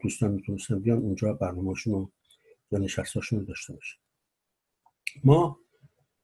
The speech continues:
شروع کردیم مقداری آذوقه جمع کردن، به طوری که هر کسی می‌رفت تهران می‌آمد،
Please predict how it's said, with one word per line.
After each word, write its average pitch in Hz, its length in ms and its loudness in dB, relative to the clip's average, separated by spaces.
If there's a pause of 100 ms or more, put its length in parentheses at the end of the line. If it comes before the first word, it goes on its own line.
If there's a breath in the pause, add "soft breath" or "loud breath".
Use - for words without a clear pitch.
(360)
شروع 156 200 4
کردیم 143 420 12
مقداری 135 260 8
آذوقه 110 380 6
جمع 113 240 6
کردن، 131 560 4
به - 140 -4
طوری 123 320 4
که 123 460 6
هر 127 80 4
کسی 123 300 0
می‌رفت 110 340 2
تهران 107 340 2
می‌آمد، 104 560 4